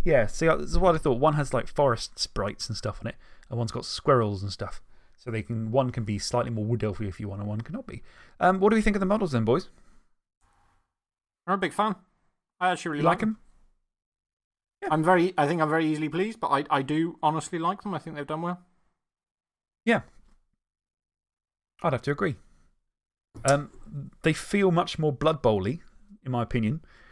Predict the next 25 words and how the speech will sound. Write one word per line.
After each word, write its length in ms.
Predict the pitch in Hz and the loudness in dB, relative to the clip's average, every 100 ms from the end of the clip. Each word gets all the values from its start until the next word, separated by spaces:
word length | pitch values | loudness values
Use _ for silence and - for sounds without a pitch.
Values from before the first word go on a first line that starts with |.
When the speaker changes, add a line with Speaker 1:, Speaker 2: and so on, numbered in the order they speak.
| _ _ | _ _
Speaker 1:
than 120 | 127 | 0
the 60 | 123 | 0
Deep 240 | 135 139 | -2 -4
Root 120 | 120 101 | -6 -4
one 260 | 95 95 - | -4 -6 -4
did. 220 | 98 90 - - - - - - _ _ _ _ | -4 -4 -10 -12 -12 -16 -18 -20 _ _ _ _
Or 80 | 123 | -4
does. 220 | 117 95 | 0 0
Speaker 2:
Yeah, 220 | 127 123 120 - | 0 0 -2 -4
it 180 | 156 156 | -6 -4
felt, 440 | - 170 170 170 _ _ _ _ | 2 4 4 0 _ _ _ _
they, 140 | 160 | -4
they 180 | 170 175 | 0 0
don't, 220 | 180 202 - - | 2 0 -6 -16
so 200 | - 214 | -4 -4
some 260 | - 202 | 0 0
of 260 | 208 196 - | 0 -4 -6
the, 80 | 180 165 | -4 -4
the 160 | 147 151 | -4 -6
new 140 | 147 | -4
Blood 200 | 147 139 | -2 0
Bowl 100 | 135 | 0
models 320 | 127 123 120 | -2 -6 -8
have 220 | 131 123 - | -10 -14 -8
been 600 | 135 131 131 131 127 | -6 -4 -4 -6 -8